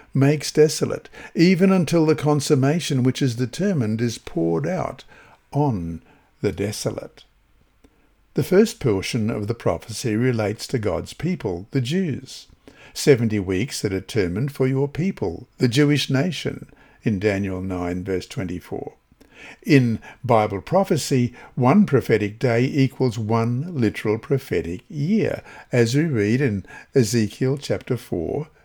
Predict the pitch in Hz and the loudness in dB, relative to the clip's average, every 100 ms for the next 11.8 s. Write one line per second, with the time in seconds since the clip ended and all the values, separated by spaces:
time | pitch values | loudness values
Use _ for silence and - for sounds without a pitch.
0 | _ 123 101 98 90 - - - - - | _ -4 -4 -4 -6 -6 -6 -6 -8 -14
1 | - - - 117 101 135 233 185 165 139 | -16 -18 -4 -2 4 6 8 6 4 0
2 | 147 123 - 214 240 - 98 92 90 127 | -2 -2 -2 2 2 2 -6 -4 -4 -4
3 | - - - - 113 139 190 226 180 135 | -8 -20 -10 0 2 2 2 2 2 2
4 | 123 113 113 110 104 98 98 101 - 90 | 2 2 0 2 2 2 -2 -2 -6 -4
5 | - - - 131 - - - 139 147 156 | -4 -6 -10 -12 -18 -18 4 6 6 2
6 | - 143 107 131 139 131 131 123 160 - | 2 2 6 6 6 6 4 4 0 0
7 | 214 190 147 143 92 123 123 - 151 127 | 0 2 0 -2 -2 -2 -2 -2 -4 -2
8 | 120 95 104 104 - 131 120 139 143 151 | -2 0 0 -2 0 -2 0 0 0 0
9 | 143 - - - _ - - - - 110 | -4 -8 -10 -14 _ -20 -20 -6 0 2
10 | 117 113 123 185 226 165 104 104 104 107 | 2 2 4 4 4 2 -2 0 0 0
11 | - 120 104 104 120 95 101 | 0 -2 -2 -2 0 2 -2